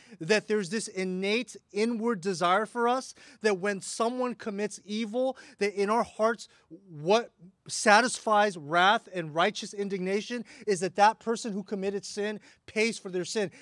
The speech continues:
That I, again, I explained that idea as atonement. That innate nature was put into us by God.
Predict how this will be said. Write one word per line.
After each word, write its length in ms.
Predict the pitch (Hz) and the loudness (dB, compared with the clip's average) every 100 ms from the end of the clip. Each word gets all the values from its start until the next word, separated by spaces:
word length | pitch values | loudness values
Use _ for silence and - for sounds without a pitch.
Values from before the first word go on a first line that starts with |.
| - 147 | -12 4
That 240 | 202 214 | 6 6
I, 180 | 180 202 | 2 0
again, 340 | 190 185 214 220 | -2 2 2 2
I 160 | 165 | 0
explained 500 | 175 - - 208 220 | 0 0 -4 0 2
that 120 | 214 196 | 4 4
idea 360 | 180 170 208 | 2 2 0
as 220 | 208 180 | 2 0
atonement. 540 | 165 160 196 214 226 208 - 220 | 0 -4 -2 0 0 -4 -14 -10
That 320 | 139 196 277 - _ _ _ _ _ _ _ 226 | 6 8 8 2 _ _ _ _ _ _ _ -2
innate 380 | 233 220 240 | 0 2 0
nature 380 | 196 208 233 277 | 0 -2 -2 -6
was 180 | 202 196 | -4 -6
put 300 | - - 233 | -6 -6 -4
into 320 | 233 226 214 | -4 -6 -4
us 100 | 196 | -4
by 220 | 147 170 | -2 -2
God. 340 | 160 156 135 | 0 0 -2